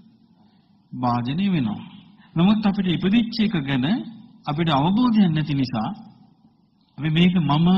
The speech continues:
කියලා දැඩිව පිටාගෙන නැද්ද? මගේ කියලා දැඩිව පිටාගෙන නැද්ද? පිටාගෙන සිටිනවා. එතකොට මේක තමයි අපේ අර්බුදය.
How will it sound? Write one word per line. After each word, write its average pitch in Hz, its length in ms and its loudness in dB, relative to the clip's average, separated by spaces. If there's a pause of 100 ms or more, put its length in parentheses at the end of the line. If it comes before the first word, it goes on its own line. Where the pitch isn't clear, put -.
(120)
කියලා 180 320 -2
දැඩිව 151 380 -4
පිටාගෙන 175 480 -4
නැද්ද? 180 300 -4 (680)
මගේ 147 480 2
කියලා 180 240 -2
දැඩිව 156 260 -4
පිටාගෙන 160 540 -4
නැද්ද? 139 300 -2 (600)
පිටාගෙන 143 540 -2
සිටිනවා. 139 440 -4 (580)
එතකොට 196 360 0
මේක 190 440 4
තමයි 220 400 0
අපේ 214 280 -2
අර්බුදය. 127 500 -2